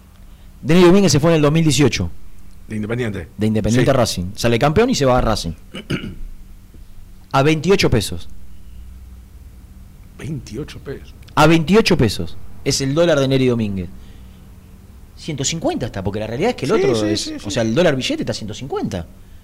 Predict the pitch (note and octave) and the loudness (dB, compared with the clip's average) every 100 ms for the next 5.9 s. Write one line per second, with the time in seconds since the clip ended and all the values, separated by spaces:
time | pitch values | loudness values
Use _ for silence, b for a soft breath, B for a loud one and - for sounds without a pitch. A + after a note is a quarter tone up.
0 | b - G#2+ A#2+ C#3 D3+ C#3 D#3 A3+ D#4 | b -14 -10 -8 -2 -2 0 2 0 0
1 | A3+ - - C#3+ D#3 C#4+ - A4+ F#4+ - | -12 -12 -14 -12 -8 -4 2 2 2 0
2 | - - - - G#2+ D#3+ C#3 A3+ E4 G3+ | -16 -20 -20 -16 -4 -2 2 0 2 2
3 | D3 B2 A#2 A2+ A2 G#2 - - - - | 2 2 0 0 0 -4 -8 -18 -20 -10
4 | B2+ C3 B2 C3+ C3+ D3+ D#4+ C4 B2 B2+ | -4 -2 0 0 0 0 2 4 4 2
5 | B2+ D3+ F3 D3+ B B B - | 0 0 0 0 B B B -2